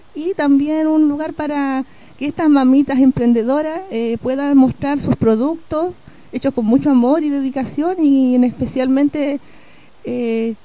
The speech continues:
son mamitas que estamos em-, emprendiendo para poder estar con nuestros hijos, o sea, tener nuestro trabajo independiente y poder criar,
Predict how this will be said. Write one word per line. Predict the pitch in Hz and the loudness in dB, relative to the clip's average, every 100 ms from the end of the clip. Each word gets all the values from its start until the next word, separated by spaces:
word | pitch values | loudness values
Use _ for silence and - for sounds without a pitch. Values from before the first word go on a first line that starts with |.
| - - | -14 0
son | 294 | 4
mamitas | 311 285 294 330 | 6 8 6 4
que | 320 | -6
estamos | 240 359 302 294 285 277 254 254 - | -10 -4 2 4 6 4 2 0 2
em-, | 233 240 | 4 6
emprendiendo | 233 233 233 233 240 311 381 359 | 6 4 6 4 4 0 -2 -4
para | 294 277 269 | -4 -4 -4
poder | 254 240 240 277 285 | -4 -6 -6 -6 -6
estar | 277 240 277 277 | -6 -8 -10 -6
con | 277 | 2
nuestros | 269 269 247 | 2 4 0
hijos, | 254 330 285 | -2 -4 -6
o | |
sea, | 294 277 | -6 -4
tener | 240 247 262 269 269 254 247 - - - | -2 -2 -2 -4 -6 -8 -8 -12 -20 -2
nuestro | 247 - | -2 -2
trabajo | 240 226 262 | -2 -2 0
independiente | 285 254 247 226 220 285 311 | 2 2 0 -2 0 -2 -2
y | 294 | -4
poder | 233 240 262 | -4 -4 -6
criar, | 262 240 247 262 | -8 -8 -8 -8